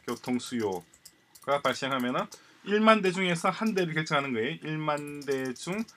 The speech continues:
한 대를, 어, 선정해서 얘가, 어, 교통 수요를 충당, 해당 교통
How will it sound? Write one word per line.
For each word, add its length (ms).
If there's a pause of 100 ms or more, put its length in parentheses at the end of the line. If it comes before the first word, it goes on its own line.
(200)
한 240
대를, 680 (640)
어, 280
선정해서 880 (280)
얘가, 420 (400)
어, 340
교통 300
수요를 540
충당, 340 (800)
해당 280
교통 540